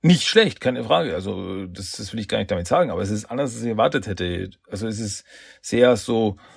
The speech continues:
„Hm, was hat das jetzt zu bedeuten? Wo passt das jetzt chronologisch überhaupt hin?“ Und ich verstehe eigentlich gar nichts. Und naja, also wenn sie das damit erreichen wollten, dass man sagt so, „Uh, jetzt muss ich aber wissen, wie das weitergeht“,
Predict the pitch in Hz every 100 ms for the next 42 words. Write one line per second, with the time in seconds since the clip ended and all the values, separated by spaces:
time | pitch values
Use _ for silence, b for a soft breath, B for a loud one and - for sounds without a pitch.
0 | b b - - 254 254 220 147 95 107
1 | - - 135 151 147 147 147 - 156 160
2 | 160 156 143 - 107 98 107 117 - -
3 | 92 - 120 117 127 - 143 143 143 151
4 | 151 151 147 156 - 285 269 170 120 110
5 | - 120 - 131 - - - 165 - 160
6 | - 339 - 120 - - B B B B
7 | - 185 - 165 220 196 - 113 127 127
8 | 117 123 131 151 - 139 123 - 156 151
9 | 139 147 151 135 143 147 127 127 123 117
10 | - - - 202 165 - 104 - - 92
11 | 92 151 147 147 127 98 101 - 196 180
12 | 165 143 107 101 135